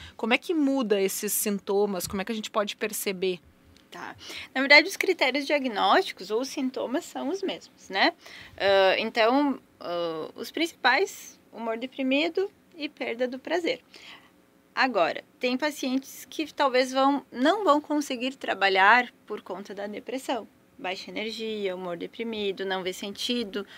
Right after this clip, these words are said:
Speaker 2: é, no trabalho, né? Falando em trinta, trinta e poucos anos, a gente tá falando de pessoas, né, com uma vida ativa. Ou não, ou deixam de sair, deixam de socializar. Então, elas vão ter um prejuízo,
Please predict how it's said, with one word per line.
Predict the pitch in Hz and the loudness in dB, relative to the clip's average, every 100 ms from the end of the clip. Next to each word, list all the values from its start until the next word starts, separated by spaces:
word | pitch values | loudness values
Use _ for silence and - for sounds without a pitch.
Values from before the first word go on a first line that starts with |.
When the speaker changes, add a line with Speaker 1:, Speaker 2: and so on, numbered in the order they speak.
| - - - | -20 -20 -8
Speaker 2:
é, | 170 165 | -2 -2
no | 170 180 | -2 -4
trabalho, | 220 208 208 214 208 214 220 | -2 2 4 6 4 0 -4
né? | 190 208 381 - 160 - _ | 0 0 -2 -6 -16 -20 _
Falando | - 175 185 | -12 -8 -6
em | 196 | -6
trinta, | 214 220 190 | -6 -6 -8
trinta | 180 180 | -14 -16
e | |
poucos | - 208 - | -10 -10 -4
anos, | 247 269 | 0 2
a | 294 | 2
gente | |
tá | 285 | 0
falando | 277 269 269 | -4 -2 -2
de | 262 | -4
pessoas, | 285 269 269 269 - - _ _ _ | -6 -4 -2 -2 -6 -20 _ _ _
né, | 254 247 381 | -6 -4 -4
com | - 214 202 208 - _ _ - 202 | -8 -12 -12 -12 -16 _ _ -20 -14
uma | 196 208 | -8 -2
vida | 233 311 | 2 2
ativa. | - 359 226 - - - - - - | 4 2 2 -4 -20 -20 -20 -18 -4
Ou | 208 226 | -2 2
não, | 214 - | 2 2
ou | 220 | 4
deixam | 208 202 214 | 2 0 -8
de | - | -6
sair, | 226 247 254 247 | -2 0 2 2
deixam | 202 180 - | 0 -6 -10
de | 190 | -12
socializar. | 208 - 196 220 262 254 247 294 - | -10 -6 -4 -2 4 8 8 6 0
Então, | 208 208 | 2 6
elas | 226 233 | 6 4
vão | 240 | 2
ter | 247 254 | 2 2
um | |
prejuízo, | 320 - 311 285 233 254 277 | 4 4 4 2 2 2 2